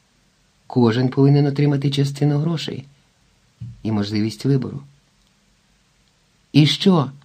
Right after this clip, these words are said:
ми повернемо ж назад і залишимо ж у зоні, і більше не будемо подорожувати?» — сумнівалася Шузанна. «Шуз, ми подорожуємо цілодобово.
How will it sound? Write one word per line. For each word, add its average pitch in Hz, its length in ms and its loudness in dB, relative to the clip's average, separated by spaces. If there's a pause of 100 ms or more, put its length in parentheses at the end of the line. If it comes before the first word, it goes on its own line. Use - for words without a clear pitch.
(680)
ми 147 260 6
повернемо 151 600 2
ж - 220 -4 (360)
назад 135 440 4 (400)
і 135 140 6
залишимо 135 500 4
ж - 200 -8 (180)
у 131 120 -2
зоні, 165 480 4 (580)
і 123 100 0
більше 147 280 2
не 147 100 4
будемо 143 380 2 (180)
подорожувати?» — 139 840 2 (320)
сумнівалася 123 800 -2 (300)
Шузанна. 90 680 -4 (1400)
«Шуз, 131 640 0 (800)
ми 139 360 8
подорожуємо 139 840 4
цілодобово. 135 1040 2